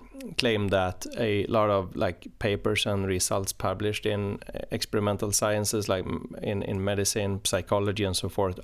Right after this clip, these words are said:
just aren't replicable. So when other authors try to replicate the, the experiment and, and the conclusions, then in, in, in, in, even in the majority of cases, they, they aren't able to,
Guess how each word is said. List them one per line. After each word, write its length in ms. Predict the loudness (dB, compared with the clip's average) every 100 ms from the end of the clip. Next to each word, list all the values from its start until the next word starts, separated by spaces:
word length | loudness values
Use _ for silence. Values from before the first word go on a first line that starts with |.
| -10
just 200 | -2 -2 2
aren't 500 | 2 2 -2 -8 -4
replicable. 720 | -2 0 0 0 -2 -2 -2
So 200 | 0 0
when 240 | 0 0 -4 -12 -4
other 240 | 0 4 4
authors 380 | 4 2 -2 2
try 220 | 2 4
to 220 | 2 2 -2 -14 0
replicate 560 | 0 2 2 4 4
the, 260 | 4 2 4
the 260 | 2 2 2
experiment 760 | 0 -2 2 2 4 0 0
and, 240 | 0 0 0
and 160 | -2
the 60 | -2
conclusions, 640 | -2 0 0 0 0 0
then 280 | 0 0 2
in, 260 | 0 0 -2
in, 320 | -2 -2 -2 -4 -8 -8 -10 -10 -6
in, 180 | -4
in, 340 | -4 -4 -4 0
even 220 | 0 2
in 100 | 2
the 60 | 2
majority 480 | 2 2 2 2
of 140 | 0 0
cases, 500 | 0 2 0 0 -2 -4 -14 -16 -2
they, 220 | 4 4
they 220 | 4 4
aren't 180 | 4 2
able 320 | 2 2 2 0
to, 320 | 0 0